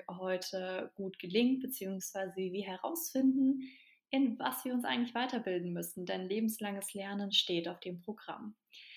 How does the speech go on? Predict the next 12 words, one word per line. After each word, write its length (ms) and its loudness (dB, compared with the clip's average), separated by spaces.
Ich 120 -6
freue 140 2
mich 160 4
sehr 160 4
auf 60 -6
diese 240 0
Folge 500 2
und 300 -6
wünsche 300 0
dir 120 -2
jetzt 540 -8
sehr 340 -2